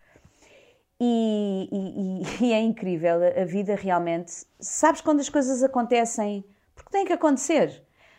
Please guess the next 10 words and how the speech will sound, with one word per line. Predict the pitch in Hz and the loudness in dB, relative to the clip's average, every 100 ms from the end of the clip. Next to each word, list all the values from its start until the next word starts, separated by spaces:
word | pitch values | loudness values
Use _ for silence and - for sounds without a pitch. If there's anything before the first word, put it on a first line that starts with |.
| _ | _
Veio | 170 226 269 | 0 4 4
a | 269 | 2
Portugal | 269 - 214 202 180 185 220 233 _ | -2 -8 2 4 6 4 -2 -12 _
o | - 214 | -6 -6
chefe | - 277 277 | 0 2 2
de | 247 | -4
redação | 208 226 220 - 214 226 240 - | 0 2 2 0 0 0 -4 -10
do | 208 233 | -8 -6
Culture | 254 240 254 | -4 -4 -6
Pub, | - 214 185 | -4 -6 -6